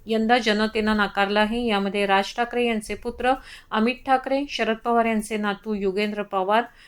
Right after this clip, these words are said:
एकनाथ खडसे यांच्या कन्या रोहिणी खोडसे, खडसे, तसंच प्रहार जनशक्तीचे बच्चू कडू,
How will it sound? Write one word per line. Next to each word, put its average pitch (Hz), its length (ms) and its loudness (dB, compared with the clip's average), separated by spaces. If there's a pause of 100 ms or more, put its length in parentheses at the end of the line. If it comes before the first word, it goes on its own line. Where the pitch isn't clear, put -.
(160)
एकनाथ 262 320 0 (120)
खडसे 247 400 0
यांच्या 220 320 -2
कन्या 208 360 -2
रोहिणी 202 420 -2
खोडसे, 196 580 -4 (220)
खडसे, 247 460 0 (440)
तसंच 233 340 0
प्रहार 240 480 4
जनशक्तीचे 240 880 0
बच्चू 208 360 -4
कडू, 208 320 0